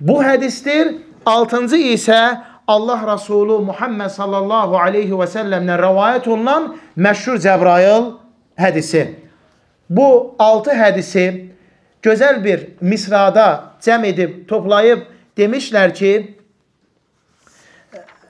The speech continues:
belə bir gözəl beyt var. Umdetud dini indena kelimatun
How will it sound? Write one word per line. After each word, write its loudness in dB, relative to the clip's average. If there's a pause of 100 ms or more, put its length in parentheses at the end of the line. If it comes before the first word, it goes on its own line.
(1700)
belə 4
bir 0
gözəl 2 (180)
beyt 2
var. 0 (880)
Umdetud 0
dini -2 (160)
indena 0
kelimatun 0